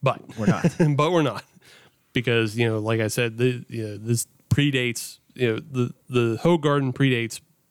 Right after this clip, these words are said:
Speaker 1: this by twenty-nine years.
Speaker 2: Yes.
Speaker 1: And that pretty much predates any other well-known wit beer <laughs> by twenty-nine,
Speaker 2: <laughs>
Speaker 1: any known, any well-known American wit beer by twenty-nine years.
Speaker 2: Yeah, exactly.
Speaker 1: Yeah. Yeah.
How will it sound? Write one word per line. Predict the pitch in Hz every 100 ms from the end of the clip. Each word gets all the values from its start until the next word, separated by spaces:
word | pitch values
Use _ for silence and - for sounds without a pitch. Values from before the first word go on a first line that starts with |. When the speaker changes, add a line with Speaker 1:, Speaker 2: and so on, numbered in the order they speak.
| _ _ _ _
Speaker 1:
this | 120 107
by | - 101 104
twenty-nine | - 131 120 113 107
years. | 101 - - - _ _ _ _ -
Speaker 2:
Yes. | - - - 117
Speaker 1:
And |
that | 113
pretty | 120 127
much | 123 107 -
predates | 131 123 117 -
any | 135 135
other | 127 123 117
well-known | 117 120 113 113 107
wit | 117
beer | 113 101 101 - -
<laughs> | -
by | 139
twenty-nine, | 117 151 139 131 127 240 247 -
Speaker 2:
<laughs> | 170
Speaker 1:
any | 180 180
known, | 170 165 151 139 -
any | 160 165 156 139
well-known | 143 147 147 139
American | 120 123 131 123 117
wit | 113 117
beer | 107
by | 107 107
twenty-nine | 113 110 - 127 -
years. | - - - -
Speaker 2:
Yeah, | 117 - 143
exactly. | 135 139 92 87 110
Speaker 1:
Yeah. | 98 - _ - _ - _ - - -
Yeah. | - 123